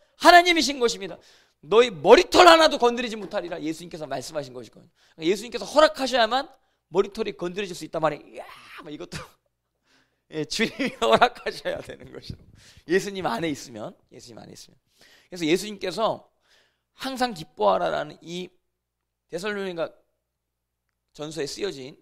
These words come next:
이 말씀, 비슷한 말씀을 몇 번 하셨어요. "너희가 핍박받을 때 기뻐하라. 너희 상급이 크다." 이야기하는 것이거든요. 기뻐하고 즐거워하다.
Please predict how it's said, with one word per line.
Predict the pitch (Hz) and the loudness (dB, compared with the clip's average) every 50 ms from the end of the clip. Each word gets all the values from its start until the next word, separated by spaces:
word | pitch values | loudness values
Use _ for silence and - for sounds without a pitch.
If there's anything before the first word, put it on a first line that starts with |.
| _ | _
이 | - 165 | -16 -10
말씀, | 147 147 147 156 165 | -10 -8 -10 -10 -14
비슷한 | - 151 151 - - 208 185 | -18 -20 -20 -14 -14 -12 -8
말씀을 | 147 139 135 - 165 160 156 143 _ _ _ | -8 -8 -8 -10 -16 -18 -20 -20 _ _ _
몇 | - - - | -20 -20 -20
번 | _ 131 135 | _ -18 -18
하셨어요. | 151 165 165 143 139 - - - _ 110 _ _ _ _ _ _ _ _ _ _ _ _ _ _ _ | -16 -16 -16 -18 -20 -20 -20 -20 _ -20 _ _ _ _ _ _ _ _ _ _ _ _ _ _ _
"너희가 | - 127 135 170 - 190 196 208 185 - - | -20 -12 -6 -6 -6 -2 -2 -4 -4 -4 -10
핍박받을 | - - - - - - 262 - _ - 233 202 190 175 | -20 -20 -20 -10 -6 -6 -6 -6 _ -12 -10 -10 -10 -10
때 | _ 170 160 | _ -18 -20
기뻐하라. | _ - - - - _ - 214 175 127 110 104 - _ _ _ _ _ _ _ _ _ _ _ | _ -16 -16 -16 -16 _ -6 -4 -4 -4 -4 -8 -20 _ _ _ _ _ _ _ _ _ _ _
너희 | - 139 175 202 226 220 | -6 -2 -2 0 0 -2
상급이 | - - 240 262 262 247 226 247 | -6 -8 -10 -10 -12 -12 -12 -12
크다." | - _ - - - - - - - - 277 247 | -14 _ -10 -8 -6 -4 -4 -4 -6 -8 -8 -8
이야기하는 | 202 160 156 147 139 127 127 110 104 98 | -6 -6 -4 -6 -6 -6 -10 -16 -16 -20
것이거든요. | 95 - - - _ - _ _ _ _ _ _ _ _ _ _ _ _ _ _ | -20 -20 -20 -20 _ -20 _ _ _ _ _ _ _ _ _ _ _ _ _ _
기뻐하고 | - 185 185 _ _ _ - 233 226 214 208 196 196 233 254 _ _ _ _ | -20 -20 -20 _ _ _ -8 -4 -2 -2 -2 -4 -6 -10 -14 _ _ _ _
즐거워하다. | - - 175 180 180 190 180 165 147 - - - - | -14 -12 -12 -10 -8 -8 -8 -8 -8 -12 -14 -20 -20